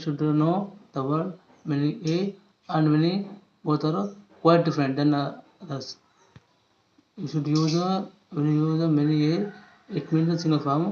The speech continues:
When you use many, that means a plural form. I believe you got the point of many A and many.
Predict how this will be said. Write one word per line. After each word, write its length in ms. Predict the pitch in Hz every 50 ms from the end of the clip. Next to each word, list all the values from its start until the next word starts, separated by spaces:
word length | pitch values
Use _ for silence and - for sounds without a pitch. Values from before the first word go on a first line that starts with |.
| 196 - - - - _ _ _ -
When 140 | 143 143 151 151 147 147
you 100 | 156 160 165 165 - - 190
use 340 | 160 151 151 156 156 147 151 160 160 156 143
many, 180 | 143 147 156 170 196 202 202 - - _ _ - _ -
that 180 | 156 139 -
means 220 | 160 156 156 156 -
a 60 | 165
plural 240 | - - 156 147 143 147
form. 160 | 143 135 123 120 - _ _ - _ _ _ _ - _ _ _ _ _ _ _ _ _ _ _ _ _
I 120 | - 147 139
believe 340 | 123 139 139 151 165 175 202 202 - - - - _ _ _ _
you 80 | - 147 147
got 120 | 147 143
the 100 | 147 151 - - 147
point 240 | 147 151 165 160 202 - - - _ _ _ _
of 280 | 202 - 143 143 - - 175 180 196 202 202 - _ _ _ _ _ _ _ _ _ 143
many 240 | 131 131 143 160 175 196 202 202 - - 151 147
A 20 | 151 170 190 196 - - - _ _ _ _ _ _ -
and 220 | 180 151 147 143
many. 320 | 147 151 165 180 196 202